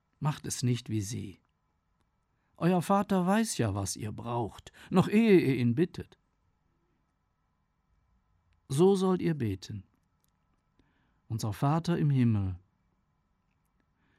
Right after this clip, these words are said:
dein Name werde geheiligt.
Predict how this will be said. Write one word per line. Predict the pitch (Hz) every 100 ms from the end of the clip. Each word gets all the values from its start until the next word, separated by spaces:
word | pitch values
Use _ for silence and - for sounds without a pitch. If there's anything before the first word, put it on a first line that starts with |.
| _ _ -
dein | 135 170 185
Name | 147 135 139 139 113
werde | 110 110 117
geheiligt. | 127 113 107 104 101 - -